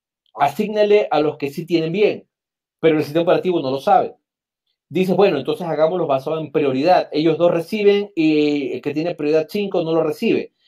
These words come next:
Tampoco es un razonamiento adecuado porque acuérdense que la prioridad solo se utiliza cuando sobra ancho de banda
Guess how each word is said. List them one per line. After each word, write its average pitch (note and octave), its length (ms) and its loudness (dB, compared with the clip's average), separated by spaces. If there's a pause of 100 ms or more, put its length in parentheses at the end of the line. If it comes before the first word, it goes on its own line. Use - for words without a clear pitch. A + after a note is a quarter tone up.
(320)
Tampoco F#3 480 0
es E3+ 60 0
un F3 160 -6
razonamiento E3 640 -4
adecuado E3+ 560 2
porque D3+ 180 -4
acuérdense E3 400 0
que D3 80 -2
la C3 160 0
prioridad C#3+ 560 4
solo F#3 280 0
se E3 120 -10
utiliza F3+ 440 -4
cuando D#3+ 580 -4 (640)
sobra F#3+ 460 2
ancho D3+ 200 -4
de B2+ 80 2
banda A#2+ 340 -2